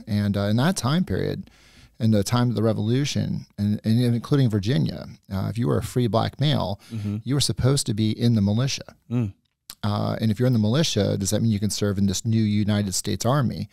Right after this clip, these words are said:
Speaker 2: Right.
Speaker 1: And almost all the states did. And
Speaker 2: Mm.
Speaker 1: Washington is now in a position as a slave owner to be asked that question, and he says, "Yes, this is basically what we're going to do."
Speaker 2: Right.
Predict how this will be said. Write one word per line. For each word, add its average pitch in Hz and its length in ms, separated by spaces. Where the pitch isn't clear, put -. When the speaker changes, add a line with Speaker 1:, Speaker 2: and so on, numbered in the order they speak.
Speaker 2:
Right. 110 320
Speaker 1:
And 120 100
almost 120 360
all 123 320
the 120 100
states - 640
did. - 440
And 104 180
Speaker 2:
Mm. 104 40
Speaker 1:
Washington 110 580
is 123 120
now 104 480
in 98 100
a 92 40
position 104 580
as 95 180
a - 60
slave 113 360
owner 104 400
to 120 140
be 113 180
asked 104 260
that 104 220
question, 110 840
and 107 160
he 107 160
says, 101 300
"Yes, - 520
this 107 200
is 95 100
basically 104 640
what 101 180
we're 98 100
going 101 260
to - 80
do." 143 460
Speaker 2:
Right. 104 280